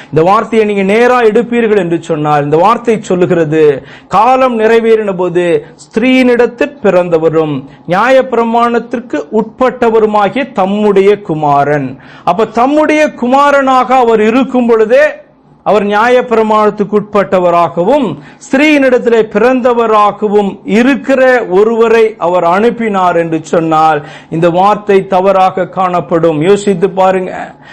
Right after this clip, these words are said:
பரலோகத்திலே ஸ்திரீ என்று யாரும் கிடையாது. பரலோகத்திலே, பரலோகத்தினுடைய சட்டம் நியாயப்பிரமாணம் கிடையாது. நியாயப்பிரமாணம், பிரமாணம் இந்த பூமியிலே இருக்கிற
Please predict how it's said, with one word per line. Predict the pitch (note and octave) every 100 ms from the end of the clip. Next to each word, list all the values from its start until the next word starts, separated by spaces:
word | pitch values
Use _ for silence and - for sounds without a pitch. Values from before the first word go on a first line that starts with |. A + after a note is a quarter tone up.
| -
பரலோகத்திலே | F#3+ A3 A#3 G#3+ A3 A3 G#3+
ஸ்திரீ | G3+ - A#3 A#3
என்று | A3+ G#3+
யாரும் | G3+ G#3 G#3+
கிடையாது. | G3+ G3 F#3 E3+ D3 C#3 B2+ - - - -
பரலோகத்திலே, | G3+ B3+ C4 B3 G#3+ B3 A#3+ A3+ G3+ - -
பரலோகத்தினுடைய | G3 A#3+ C4+ C4 B3+ B3+ B3
சட்டம் | A3+ B3 A#3+ A#3+ C4+ B3+
நியாயப்பிரமாணம் | B3 B3+ B3 A#3+ A#3+ A#3 A3 G3+
கிடையாது. | G3+ F#3+ F3+ E3+
நியாயப்பிரமாணம், | F3 G#3 B3+ B3 B3 A#3+ A#3 A#3 A3+ G#3+ F#3+ - - -
பிரமாணம் | A3 C4 C4+ C4 B3 A#3
இந்த | A3 A#3+ A#3+ A3+
பூமியிலே | F#3 C4+ B3+ B3 A#3+ A3+
இருக்கிற | A3 A3 A3+ A3 G3+